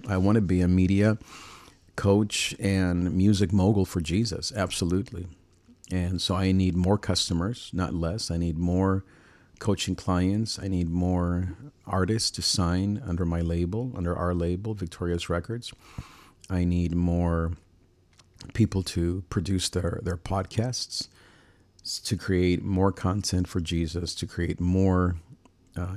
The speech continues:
income and revenue for Trig Media, to be able to build this to a million dollar company. It's really, it's really my dream come true. Absolutely. And so, and so far, I mean, God is providing, and we have,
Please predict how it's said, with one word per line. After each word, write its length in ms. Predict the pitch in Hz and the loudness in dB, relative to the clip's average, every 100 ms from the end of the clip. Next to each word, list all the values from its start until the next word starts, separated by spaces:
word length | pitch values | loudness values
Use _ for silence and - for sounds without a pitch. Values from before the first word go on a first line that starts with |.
| 104 | 0
income 340 | 101 101 92 | 2 4 2
and 120 | 87 90 | 2 2
revenue 400 | 90 87 85 85 | 2 2 0 -2
for 560 | - 87 85 85 90 - | -2 -2 -2 -4 -8 -4
Trig 200 | 101 87 | -2 2
Media, 400 | 90 87 90 90 - - - - _ | 2 0 -2 -4 -10 -20 -20 -20 _
to 140 | - 90 | -6 2
be 160 | 92 | 2
able 180 | 87 87 | 2 0
to 120 | - | -2
build 240 | 80 90 85 | -2 0 0
this 160 | 85 | -2
to 120 | - 92 | 0 0
a 60 | |
million 340 | 87 92 87 82 | 2 2 2 2
dollar 240 | 85 - | 0 -4
company. 560 | - - - - - - - - - - _ - | -6 -6 -6 -6 -6 -8 -14 -20 -20 -20 _ 0
It's 220 | 117 - | 2 4
really, 160 | 120 110 | 4 4
it's 220 | 110 - | 0 2
really 140 | 131 | 4
my 140 | 123 110 | 6 6
dream 240 | 107 117 | 6 4
come 160 | 117 107 | 4 2
true. 280 | - 123 | 2 2
Absolutely. 800 | 87 85 - 95 107 - 76 87 85 - _ _ _ _ _ _ _ _ _ _ - | 2 0 -2 -2 -2 -2 -6 -6 -10 -20 _ _ _ _ _ _ _ _ _ _ -4
And 480 | 87 87 85 85 - | 0 0 0 0 -2
so, 320 | - 92 85 | -2 -2 0
and 180 | 92 87 | 0 2
so 180 | 110 | 2
far, 300 | 101 - 107 | 2 2 2
I 60 | 110 | 2
mean, 160 | 92 87 | 0 2
God 180 | 92 | 2
is 140 | 92 95 | 0 -2
providing, 680 | - 92 92 92 98 104 90 | -2 0 2 2 0 0 -2
and 280 | 87 90 - - - _ - | -2 -6 -10 -20 -20 _ -2
we 140 | 92 | 0
have, 500 | 76 98 101 98 95 | 0 0 0 0 -2